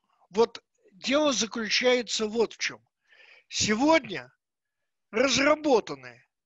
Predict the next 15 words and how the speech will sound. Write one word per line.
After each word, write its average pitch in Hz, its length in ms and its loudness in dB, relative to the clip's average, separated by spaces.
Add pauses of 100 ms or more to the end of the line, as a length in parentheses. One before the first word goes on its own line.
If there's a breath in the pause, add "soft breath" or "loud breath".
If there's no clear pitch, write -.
достаточно 247 960 0
простые, 220 760 -4 (340)
достаточно 240 840 -2
простые 156 760 -6 (2000 loud breath)
счётчики - 760 -2
числа 214 500 0
ударов 185 560 -2
молнии 226 520 -6
в 147 120 -16
любой 208 400 -2
объект. 165 580 -10 (420)
И 220 100 -6
это 240 220 0
дешёвое 240 640 2
устройство. 170 840 -8